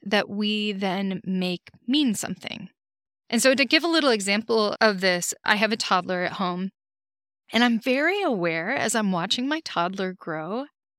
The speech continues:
how we have made a really big deal out of certain things,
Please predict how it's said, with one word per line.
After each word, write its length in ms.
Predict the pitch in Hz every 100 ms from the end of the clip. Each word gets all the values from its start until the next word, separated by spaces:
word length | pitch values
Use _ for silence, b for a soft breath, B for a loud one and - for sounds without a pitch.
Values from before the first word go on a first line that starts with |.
| _
how 500 | - 226 220 220 214 214 _ _ _ -
we 420 | 202 214 220 262
have 320 | 285 247 233
made 560 | 202 190 240 277 214 214
a 80 | 202
really 400 | 190 196 240 254 -
big 200 | 214 185 _
deal 600 | - 196 277 208 175 185 208 _ _ -
out 180 | 190
of 120 | 196 190
certain 360 | - 175 175
things, 600 | 175 - - - - -